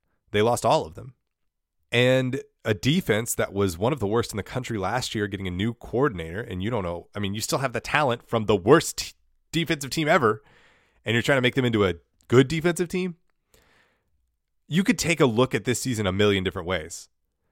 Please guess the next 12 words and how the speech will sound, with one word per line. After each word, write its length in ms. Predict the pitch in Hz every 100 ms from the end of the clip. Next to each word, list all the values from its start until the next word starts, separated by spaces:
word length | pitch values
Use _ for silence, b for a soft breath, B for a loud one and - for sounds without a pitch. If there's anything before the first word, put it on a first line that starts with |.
| _ _ _ -
If 140 | 113
you 100 | 135
want 220 | 113 151
to 40 | 202
look 240 | 147 180
at 180 | 139 107
it 100 | 92
like, 280 | 95 90 -
"Wow, 280 | 90 107 98
they 140 | 139
really 500 | 87 98 120 107 101
actually 640 | 107 110 - 107 90 90